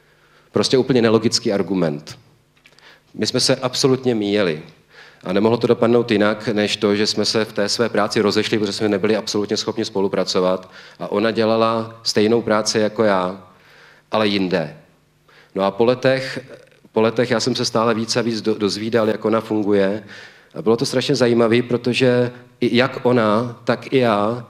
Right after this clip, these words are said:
jsme dělali stejnou věc jinak. Přesto to mělo své dobré plody, fungovalo to. Přestože já jsem naprosto nechápal, jak to mohlo fungovat u ní, protože to je přece úplně ulítlý.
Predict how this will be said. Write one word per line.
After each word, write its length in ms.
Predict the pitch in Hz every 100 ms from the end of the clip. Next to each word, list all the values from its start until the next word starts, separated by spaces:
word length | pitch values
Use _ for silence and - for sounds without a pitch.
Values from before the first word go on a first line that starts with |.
| - - -
jsme 220 | 120 113
dělali 480 | 113 120 123 101 92 -
stejnou 420 | - 107 127 120
věc 440 | 101 98 104 - -
jinak. 720 | 95 104 92 95 98 - - _ _
Přesto 280 | - 98 120
to 120 | 120
mělo 260 | 120 117 120
své 360 | - 117 113
dobré 340 | 113 104 113 113
plody, 340 | 117 104 98
fungovalo 600 | 98 113 110 104 98 95
to. 420 | 92 85 85 107 - _ _ _ -
Přestože 320 | 107 120 113
já 100 | 107
jsem 160 | - 113
naprosto 340 | 104 110 117
nechápal, 420 | 104 117 107 113
jak 220 | 101 98
to 120 | - 104
mohlo 240 | 101 110
fungovat 400 | 107 101 104 104
u 100 | 107
ní, 180 | 92 92
protože 280 | 98 101 101
to 80 | 101
je 40 |
přece 240 | - -
úplně 280 | 101 - 104
ulítlý. 560 | 90 87 90 82 73